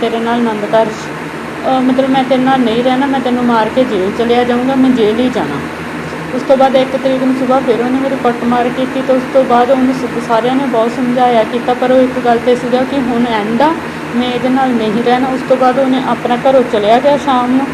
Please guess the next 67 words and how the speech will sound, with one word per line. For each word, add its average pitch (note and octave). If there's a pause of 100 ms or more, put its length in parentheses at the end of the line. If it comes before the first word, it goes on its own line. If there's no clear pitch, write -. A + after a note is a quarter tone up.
(300)
ਨਾ B3
ਤਾਂ B3+
ਉਸਨੇ C4+
ਫੋਨ A3+
on A#3+
ਕੀਤਾ। B3+
ਉਸ B3+
ਤੋਂ C#4
ਬਾਅਦ C4
ਉਹਦਾ C#4+
ਫੋਨ A#3
ਵੀ C4
ਬੰਦ B3
ਆ A#3+
ਰਿਹਾ, B3+
ਨਾ B3
ਉਹਨੇ B3
ਫੋਨ A#3
on A#3
ਕੀਤਾ, B3
ਨਾ B3
ਕੁਛ A#3+
ਵੀ। B3+
ਘਰ -
ਦੇ A#3+
ਵੀ B3
ਉਹਦੇ C#4
ਕਹਿ B3
ਰਹੇ C4+
ਆ C#4
ਬੇਦਖਲ A#3
ਕਰ A#3+ (120)
ਦਿੱਤਾ A#3
ਗਿਆ B3+
ਮੁੰਡੇ A#3+
ਦਾ, B3
ਕੁਛ B3+ (100)
ਵੀ C#4
ਉਸ C4
ਤੋਂ C4
ਬਾਅਦ B3
ਅੱਜ A#3+
ਤੱਕ A3+ (120)
ਪਤਾ A3
ਨਹੀਂ G3+
ਲੱਗਿਆ। F3+ (440)
ਹੁਣ C4+
ਮੈਂ B3+
ਤਾਂ C4
ਕਿਤੇ C4+
ਵੀ, C#4
ਮੇਰੇ C4+
ਕੋਲ B3
ਤਾਂ, C4
ਮਤਲਬ, B3
ਮੈਂ A#3+
ਤਾਂ B3+
ਆਪਣੇ B3
ਪੇਕੇ B3+
ਵੀ B3+
ਨਹੀਂ B3+
ਜਾ B3
ਸਕਦੀ, A#3
ਉਹਨਾਂ A#3
ਨੇ B3+
ਵੀ C4
ਬੇਦਖਲ A#3